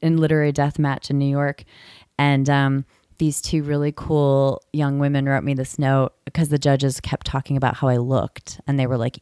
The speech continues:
"You were the winner," and all they could talk about was how you looked, and you're a badass. And blah. It was really great, and it was like, "Will sexism ever die?" But they wrote me this really sweet, like, little love letter and slipped it to me on their way out, and, um, that called to me for some reason.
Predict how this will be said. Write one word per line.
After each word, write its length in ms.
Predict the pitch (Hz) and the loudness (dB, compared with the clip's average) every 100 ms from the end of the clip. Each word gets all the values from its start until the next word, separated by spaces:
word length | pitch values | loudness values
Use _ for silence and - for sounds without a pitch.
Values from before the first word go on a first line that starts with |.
| - | -6
"You 200 | 143 143 | -2 2
were 120 | 147 | 2
the 80 | 139 | 0
winner," 460 | 143 135 131 127 - _ _ _ | -2 -2 -2 -4 -8 _ _ _
and 100 | 139 139 | -2 0
all 140 | 135 | 0
they 100 | 127 | 0
could 120 | 139 | -2
talk 180 | - 123 | -2 0
about 220 | 123 120 | 2 2
was 180 | 90 123 | 2 0
how 160 | 123 123 | -2 0
you 140 | 123 | 0
looked, 380 | 123 127 127 - | 0 0 0 -2
and 120 | 131 | -2
you're 300 | 131 131 127 _ - | 0 0 -2 _ -10
a 60 | |
badass. 560 | 123 139 117 120 117 117 | -2 0 2 0 -4 -6
And 80 | - | -6
blah. 80 | 127 | 0
It 60 | |
was 160 | 202 180 | 0 0
really 360 | 170 214 220 156 | 0 0 2 0
great, 260 | 170 156 | 0 0
and 80 | 127 | 0
it 40 | |
was 120 | 143 143 | -4 -4
like, 140 | 139 - | -4 -6
"Will 160 | 165 139 | -8 -6
sexism 560 | - 135 - 127 131 | -4 -6 -4 -4 -2
ever 180 | 131 123 | -2 -2
die?" 360 | 127 147 131 127 - - - - | 2 2 2 -2 -8 -20 -20 -10
But 100 | 202 | -2
they 100 | 233 | 0
wrote 140 | 233 | 0
me 80 | 226 | -2
this 180 | 220 208 | -4 -4
really 180 | 214 214 | -4 -4
sweet, 260 | - 214 - | -2 -2 0
like, 220 | 185 - | -4 -2
little 160 | 190 | -2
love 200 | 180 190 | 2 0
letter 200 | 190 180 | 2 0
and 120 | 165 160 | 0 -2
slipped 220 | 160 - | -8 -14
it 80 | - | -8
to 120 | 170 | -4
me 80 | 160 | -2
on 80 | 156 | 0
their 120 | 151 | 0
way 140 | 151 | 2
out, 240 | 165 156 - - - - - - _ - | 2 0 -2 -14 -18 -18 -18 -20 _ -2
and, 380 | 156 151 147 147 | 2 2 2 0
um, 320 | 156 147 139 | -2 -2 -2
that 240 | 131 147 - | 0 -2 -2
called 300 | - 165 165 | 0 0 0
to 120 | 185 | -2
me 180 | 180 175 | 0 -2
for 140 | 180 | -4
some 180 | 170 180 | -6 -2
reason. 360 | 180 175 185 | 0 0 -2